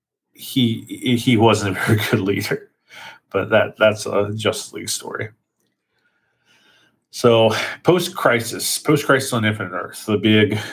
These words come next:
giant retcon, uh, changing everything in the universe.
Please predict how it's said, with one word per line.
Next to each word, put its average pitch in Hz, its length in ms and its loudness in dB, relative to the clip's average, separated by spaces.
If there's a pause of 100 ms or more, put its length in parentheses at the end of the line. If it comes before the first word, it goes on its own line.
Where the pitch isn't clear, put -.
(160)
giant 104 600 0 (160)
retcon, 104 880 0 (200)
uh, 95 460 0
changing 110 380 -4
everything 98 500 -6
in 98 80 -16
the 98 80 -14
universe. - 720 -8